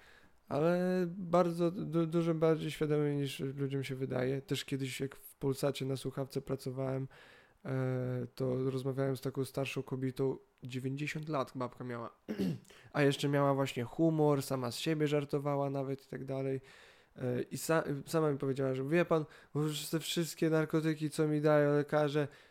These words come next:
to ja taka przytłumiona jestem. Strasznie, nie? Już ciało nie domaga. Wie pan,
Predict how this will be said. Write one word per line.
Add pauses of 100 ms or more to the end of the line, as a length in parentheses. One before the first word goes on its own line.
(100)
to
ja
taka
przytłumiona
jestem. (340)
Strasznie,
nie?
Już
ciało
nie
domaga.
Wie
pan,